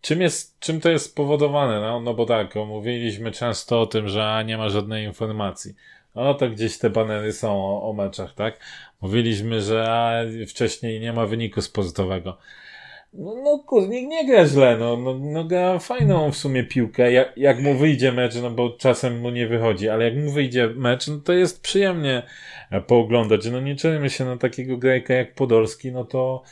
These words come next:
długo nie będzie w polskiej lidze, więc, więc naprawdę trzeba go oglądać, e, póki można. Mm, i, i właśnie zastanawiam się,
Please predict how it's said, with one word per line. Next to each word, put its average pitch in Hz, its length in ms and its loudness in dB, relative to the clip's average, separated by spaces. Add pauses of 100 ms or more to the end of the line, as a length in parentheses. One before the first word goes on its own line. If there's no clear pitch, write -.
(220)
długo 143 280 2
nie 165 120 0
będzie 165 320 4
w - 80 -8
polskiej 113 420 0
lidze, 95 340 -4 (320)
więc, 113 500 -10
więc 123 220 -6
naprawdę 135 440 2 (380)
trzeba 131 300 4
go 127 180 2
oglądać, 127 680 -4
e, 117 640 -4 (100)
póki 131 260 -2
można. 110 520 -4 (720)
Mm, 110 340 -14 (680)
i, 190 360 -8 (680)
i 147 80 0
właśnie 185 500 2
zastanawiam 196 800 2
się, 180 400 0